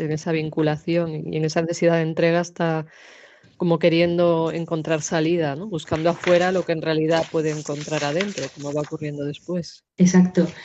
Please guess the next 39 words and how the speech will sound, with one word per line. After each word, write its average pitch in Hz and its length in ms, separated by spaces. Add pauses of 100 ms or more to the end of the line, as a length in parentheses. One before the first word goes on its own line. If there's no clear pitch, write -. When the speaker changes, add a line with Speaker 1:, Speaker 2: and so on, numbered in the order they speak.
(160)
Speaker 2:
Yo, 190 160
si 262 80
me 262 120
permites, 214 440
Maribel, 208 560
para 160 180
que 156 140
veamos 175 240
también 208 240
la 202 260
franqueza 185 720
que - 120
tiene 185 220
incluso 185 360
de 151 140
los 135 180
encuentros, 180 640 (520)
hasta 165 180
los 156 140
encuentros 156 400
sexuales 185 480
con 147 180
él, 143 280 (200)
en, - 180
en 151 140
el, 139 380 (100)
los 151 240
describe 196 440
en 143 100
el 131 120
diario. 123 640 (540)
Y 147 40
a 143 40
veces, 208 560
eh, - 100
lo 131 140
que 135 80
dices 143 340
tú, - 240